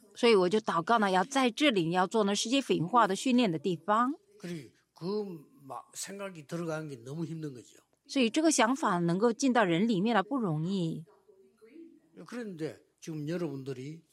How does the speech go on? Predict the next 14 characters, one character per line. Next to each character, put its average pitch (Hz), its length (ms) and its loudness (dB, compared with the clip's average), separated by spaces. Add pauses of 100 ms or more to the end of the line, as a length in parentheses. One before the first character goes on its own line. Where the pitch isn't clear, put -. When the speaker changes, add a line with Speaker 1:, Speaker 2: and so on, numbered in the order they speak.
(440)
Speaker 2:
여 131 260 -10
기 151 80 -8
서 - 160 -12
시 - 160 -14
작 110 80 -14
한 127 220 -16
것 117 100 -16 (160)
이 131 220 -20 (520)
지 101 140 -20
금 95 80 -20
전 147 500 -14
세 110 300 -10
계, 113 220 -18 (840)
어, - 60 -20